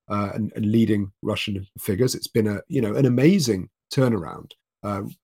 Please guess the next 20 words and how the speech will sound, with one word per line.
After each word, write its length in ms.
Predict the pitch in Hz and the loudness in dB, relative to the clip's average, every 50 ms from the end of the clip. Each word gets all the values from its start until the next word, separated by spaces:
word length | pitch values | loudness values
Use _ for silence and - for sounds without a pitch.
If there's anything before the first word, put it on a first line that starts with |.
| _ _ _ | _ _ _
you, 300 | - 143 135 120 113 - - - | 0 2 4 4 4 2 -2 -2
you 100 | 139 113 | -2 0
know, 80 | 104 | 0
London 340 | 101 110 113 113 113 117 104 | 2 2 2 2 2 0 -2
has 120 | 104 98 | -2 -4
gone 240 | - 123 117 113 107 | 0 0 0 2 0
from 180 | 101 - 113 104 | -2 -4 -6 -2
being 280 | 104 113 110 110 110 - - - | -2 0 0 -2 -4 -6 -6 -4
the 100 | 135 - | -4 -4
favoured 380 | - - 127 131 120 110 113 | -2 2 2 2 2 2 0
destination 680 | - 113 104 - - 110 113 123 135 135 - - 95 - _ _ _ _ | -2 -2 -4 -4 -6 -4 -2 -2 -2 -2 -4 -8 -10 -12 _ _ _ _
for 60 | - 123 | -2 0
wealthy 340 | 113 113 107 101 - 107 | 0 0 0 -2 -4 -4
Russians 380 | 101 117 123 - - 110 101 - | -2 -2 -2 -2 -4 -6 -6 -8
to 60 | - 104 | -6 -4
being 200 | 107 107 104 107 | -4 -2 -2 -2
a 40 | |
genuinely 560 | 101 - 117 104 110 110 104 101 104 101 104 101 | -2 -2 -2 -2 0 0 0 -2 -2 -4 -4 -6
hostile 420 | - 120 117 - - - 101 104 | -6 -8 -10 -10 -8 -8 -8 -6
environment 480 | 98 104 117 127 143 131 - 50 - | -6 -4 -2 0 0 -2 -2 -6 -10